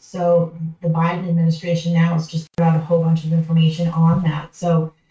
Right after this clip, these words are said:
that is another benefit that's often looked over. So employees of nonprofits, including the founders,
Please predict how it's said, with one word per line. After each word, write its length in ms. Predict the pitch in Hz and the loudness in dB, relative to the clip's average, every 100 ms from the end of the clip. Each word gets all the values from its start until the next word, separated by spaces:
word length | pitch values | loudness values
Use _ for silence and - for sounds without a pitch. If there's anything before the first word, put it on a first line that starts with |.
| _ _ _ _ | _ _ _ _
that 320 | 175 185 175 180 | 0 0 0 -4
is 100 | 202 | -6
another 300 | 175 170 165 | -4 -2 -2
benefit 480 | 165 165 - 175 | 0 0 -2 -6
that's 160 | 170 - | -10 -10
often 380 | 151 147 175 170 | -8 -10 -6 -2
looked 260 | 165 160 165 | 0 -2 0
over. 400 | 160 170 160 143 | 2 2 0 -8
So 420 | - 170 165 160 | -4 0 2 0
employees 760 | 175 160 - 190 196 196 - _ 180 | 0 -2 0 -4 -2 -4 -6 _ -2
of 280 | 175 160 | 0 0
nonprofits, 840 | 175 180 175 170 165 160 160 254 190 | -4 -4 0 0 0 -2 -2 -6 -8
including 680 | 160 - 180 175 170 170 - | -10 -6 -4 -2 0 -2 0
the 160 | 170 170 | 0 0
founders, 760 | 165 156 160 165 175 - - | 2 4 4 2 0 -10 -20